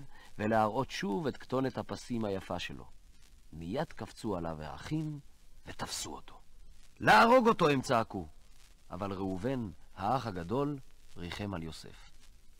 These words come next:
"אל תהרגו אותו", הוא אמר. "בואו נזרוק אותו אל הבור." ככה אמר ראובן, והתכוון בליבו לבוא אחר כך ולהוציא את יוסף מהבור. "ראובן צודק", אמרו האחים זה לזה, "אבל את כתונת הפסים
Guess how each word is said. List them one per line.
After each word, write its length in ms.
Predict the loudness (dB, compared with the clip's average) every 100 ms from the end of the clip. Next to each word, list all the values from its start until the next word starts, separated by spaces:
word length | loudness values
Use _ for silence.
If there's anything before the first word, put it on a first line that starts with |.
| -16 -14 -6
"אל 120 | -6
תהרגו 460 | 0 0 0 0 0
אותו", 180 | 0
הוא 200 | -4 -2
אמר. 240 | -4 -6 -10 -14 -20 -16 -16 -14 -4
"בואו 280 | 2 2 2
נזרוק 400 | -2 -2 -4 -4
אותו 200 | -4 -2
אל 100 | -2
הבור." 300 | -4 -10 -10 -16 -16 -16 -18 -14 -14 -14 -4
ככה 300 | -2 2 2
אמר 200 | 2 0
ראובן, 540 | -2 -4 -2 -2 -2 -4 -8 -18 -18 -4
והתכוון 500 | -4 -2 -2 0 0
בליבו 480 | 0 0 0 2 2
לבוא 320 | 0 0 0
אחר 260 | 0 -2
כך 300 | -2 -4 -6 -10 -14 -8
ולהוציא 600 | -2 0 0 -2 -2 -2
את 100 | -2
יוסף 340 | -4 -6 -6 -4
מהבור. 440 | -4 -4 -8 -10 -10 -12 -16 -20 -16 -16 -16 -18 -18 -18 -18 -20 -6
"ראובן 400 | -2 2 2 0
צודק", 460 | 2 2 4 2 0 -12 -16 -14 -16 -4
אמרו 300 | -2 4 6
האחים 360 | 6 4 0 0
זה 120 | 0
לזה, 320 | 0 -2 -6 -8 -14 -14 -14 -14 -6
"אבל 240 | -2 -2
את 100 | -4
כתונת 380 | -6 -2 0 0
הפסים 600 | -4 -6 -4 0 0 0